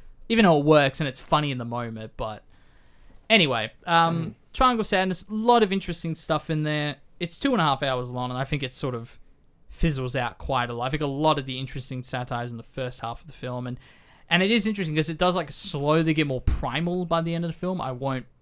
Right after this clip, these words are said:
Speaker 1: spoil, obviously, what
Speaker 2: Yeah.
Speaker 1: happens, but, I mean, primal is a very key word for the way the film progresses, or maybe degresses, if you wanna call it that. But yeah, I walked away being like, "That was, that was all right. I had fun."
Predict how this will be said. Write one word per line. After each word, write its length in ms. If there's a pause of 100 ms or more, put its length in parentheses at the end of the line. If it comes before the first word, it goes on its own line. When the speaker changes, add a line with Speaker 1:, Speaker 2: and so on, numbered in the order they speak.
(200)
Speaker 1:
spoil, 600
obviously, 220
what 120
Speaker 2:
Yeah. 80
Speaker 1:
happens, 400
but, 260
I 40
mean, 180
primal 400
is 80
a 60
very 200
key 280
word 340
for 260 (360)
the 80
way 160
the 80
film 240
progresses, 500
or 100
maybe 240
degresses, 600
if 80
you 80
wanna 120
call 200
it 80
that. 220 (1000)
But 120
yeah, 160
I 120
walked 220
away 140
being 120
like, 180 (360)
"That 140
was, 120
that 100
was 360
all 120
right. 220 (320)
I 40
had 100
fun." 300